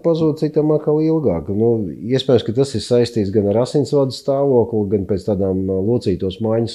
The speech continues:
operācijām, kad es viņus taisu, un tad, eh, tur ir tā, ka, eh, cilvēkam pilnīgi mainās, principā, biomehānika kājai uz kādu laiku, un viņam, kamēr tas organisms, eh,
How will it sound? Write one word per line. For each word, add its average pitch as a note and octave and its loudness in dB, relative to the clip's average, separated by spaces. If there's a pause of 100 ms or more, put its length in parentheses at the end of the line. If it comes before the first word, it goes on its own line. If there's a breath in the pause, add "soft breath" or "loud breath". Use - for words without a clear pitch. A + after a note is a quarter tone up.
operācijām, F2 -4
kad E2 -6
es F2 -8
viņus E2+ -10
taisu, F#2+ -4
un D#2 -8
tad, E2+ -8
eh, F2 -6 (500 loud breath)
tur F#2 -2
ir F2+ 0
tā, F#2 -2
ka, F#2 -4
eh, F2 -2
cilvēkam F#2 0 (560)
pilnīgi A#2 6
mainās, A2 4 (400)
principā, G2 0 (220)
biomehānika C3 4
kājai C#3 2
uz A2 0
kādu B2+ -2
laiku, B2+ 0
un F2 -4
viņam, F#2+ -2 (520 loud breath)
kamēr F#2+ 0
tas - -8
organisms, G2 -2
eh, F2 -2